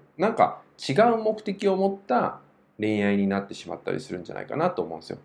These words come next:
まあ、例えば寂しさを埋めるためとかね。そう。なんかそういう風な目的じゃないんで、本来って恋愛って。恋愛っ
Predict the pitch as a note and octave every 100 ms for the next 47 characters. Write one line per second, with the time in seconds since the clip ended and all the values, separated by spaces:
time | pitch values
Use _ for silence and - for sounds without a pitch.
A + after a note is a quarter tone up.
0 | - F#2+ - D3+ C#3+ C#3 - G2 D3 F#3
1 | - G#2 A2 A2+ G#2 G2 A#2+ B2+ B2 G2+
2 | G2 F#2+ - - - C3+ - - _ _
3 | _ - E2+ - _ _ - B2 A2+ G3
4 | G#3 G#3 G3+ G3+ B2 F2+ - - F#2+ G2
5 | G2+ D3+ A2 G2+ F#2+ F#2 G2 F#2 F2+ -
6 | - - F2+ F#2 G#2 - - - - _
7 | _ A2+ C#3 F3